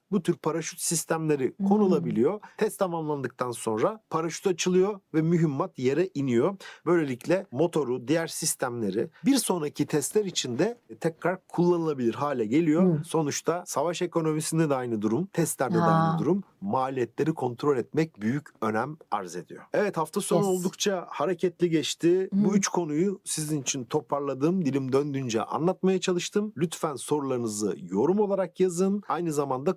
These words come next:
Speaker 1: konu önerilerinizi de sizlerden bekliyorum. Videoyu beğendiyseniz beğen tuşuna basmayı unutmayın. Ve hala abone olmadıysanız
Speaker 2: <laughs>
Speaker 1: aboneliğe sizleri bekliyoruz. Bir sonraki videoda görüşmek üzere. Herkese sağlıklı ve mutlu günler diliyorum.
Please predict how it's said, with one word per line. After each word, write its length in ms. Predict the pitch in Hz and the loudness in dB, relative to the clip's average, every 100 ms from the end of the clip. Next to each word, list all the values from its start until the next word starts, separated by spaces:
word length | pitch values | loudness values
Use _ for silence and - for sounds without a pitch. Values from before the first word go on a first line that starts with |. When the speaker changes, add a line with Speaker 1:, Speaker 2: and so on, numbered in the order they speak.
| - | -2
Speaker 1:
konu 400 | 156 156 220 - | 0 2 2 0
önerilerinizi 720 | 147 160 156 156 160 165 170 | 0 0 2 2 2 2 2
de 200 | 156 117 - | 0 -2 -6
sizlerden 640 | - 127 117 110 101 95 | -8 -4 -2 -2 -2 -2
bekliyorum. 480 | 131 165 - 170 185 - 202 | -2 0 0 0 0 -2 0
Videoyu 380 | 208 180 143 | 2 2 0
beğendiyseniz 720 | 127 135 147 156 156 139 107 92 | -2 -2 -2 -6 -2 0 0 2
beğen 220 | 104 147 | 0 0
tuşuna 460 | - - 117 - - | -6 -6 -4 -4 -4
basmayı 440 | 113 - 104 87 - | -6 -6 -6 -6 -2
unutmayın. 680 | 156 180 - 147 151 185 190 | 2 2 0 0 2 2 0
Ve 40 | - | -6
hala 360 | 98 117 113 | -4 -2 -2
abone 240 | 113 120 139 | 0 0 0
olmadıysanız 640 | 151 135 107 - 117 185 | -2 -2 -4 -2 0 0
Speaker 2:
<laughs> 300 | 165 180 220 | 4 6 6
Speaker 1:
aboneliğe 520 | 170 117 107 104 113 | 4 -2 -2 0 0
sizleri 400 | 143 - 104 104 | 0 -2 -2 0
bekliyoruz. 640 | 101 127 - 139 180 - - | 2 0 0 0 0 -2 -14
Bir 80 | 104 | -10
sonraki 560 | - 123 113 165 165 | -4 -2 0 0 0
videoda 280 | 120 139 139 | 0 0 2
görüşmek 440 | 147 175 180 202 160 | 4 2 2 -2 0
üzere. 180 | 170 | 0
Herkese 360 | 180 170 180 175 | 0 0 0 0
sağlıklı 600 | 170 175 185 170 196 208 165 | -2 -4 -4 0 0 0 0
ve 80 | |
mutlu 300 | 165 139 - | -2 -2 -2
günler 280 | 120 120 107 | 0 0 -2
diliyorum. 340 | 95 90 85 | -4 -8 -10